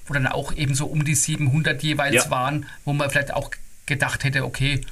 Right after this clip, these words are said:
Speaker 1: da kommen vielleicht ein paar weniger, weil's in Anführungszeichen nur, äh, um einen A-Klassenplatz geht, aber auch das war richtig,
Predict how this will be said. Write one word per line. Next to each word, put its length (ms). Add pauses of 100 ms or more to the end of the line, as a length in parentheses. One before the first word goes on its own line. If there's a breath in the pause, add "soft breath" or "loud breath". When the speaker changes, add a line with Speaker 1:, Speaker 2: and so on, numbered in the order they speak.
(120)
Speaker 1:
da 80
kommen 260
vielleicht 200
ein 60
paar 140
weniger, 480 (140)
weil's 260
in 180
Anführungszeichen 720
nur, 360 (680 loud breath)
äh, 200
um 220
einen 120
A-Klassenplatz 720
geht, 180
aber 160
auch 140
das 240
war 100
richtig, 420